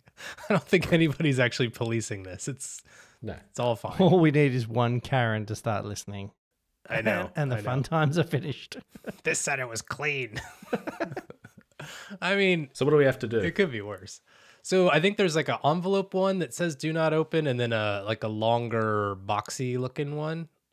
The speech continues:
Speaker 1: Um, let's do the envelope first.
Speaker 3: At the same time?
Speaker 2: We'll open it, and then you tell us
Speaker 1: Just
Speaker 2: what
Speaker 1: go
Speaker 2: to do.
Speaker 1: for it. Yeah, just tear into it. It's pretty self-explanatory.
Speaker 3: Hang on, let's get some. Oh yeah, we're doing a Foley effect.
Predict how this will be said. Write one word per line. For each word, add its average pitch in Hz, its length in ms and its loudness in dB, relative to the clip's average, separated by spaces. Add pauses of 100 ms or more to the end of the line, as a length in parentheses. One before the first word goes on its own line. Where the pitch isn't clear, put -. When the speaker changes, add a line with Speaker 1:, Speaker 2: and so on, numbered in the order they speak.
Speaker 1:
Um, 120 840 -2
let's 151 360 -2
do 147 500 2
the 123 160 -4 (100)
envelope 139 680 2 (360)
first. - 460 -4
Speaker 3:
At 123 80 -12
the - 60 -6
same 120 260 -4
time? 113 280 -6
Speaker 2:
We'll 113 100 6
open 110 260 2
it, 127 120 -4
and 151 80 -8
then 120 100 -4
you 107 80 -4
tell 110 200 0
us - 420 -6
Speaker 1:
Just 156 220 -4
Speaker 2:
what 117 80 -4
Speaker 1:
go 120 100 4
Speaker 2:
to 123 60 4
do. 92 80 -6
Speaker 1:
for 101 220 -2
it. 95 80 -6
Yeah, 110 220 0
just 127 240 -10
tear 120 300 0
into 107 260 -6
it. 85 180 -14
It's 120 180 -6
pretty 165 300 -2
self-explanatory. 110 920 -4
Speaker 3:
Hang 117 80 -8
on, 117 40 -10
let's 135 160 -6
get 165 120 -4
some. 143 140 -8 (300)
Oh 143 60 -10
yeah, 127 180 -8
we're 120 60 -14
doing 120 180 -10
a 110 100 -12
Foley 117 400 -10
effect. 107 300 -14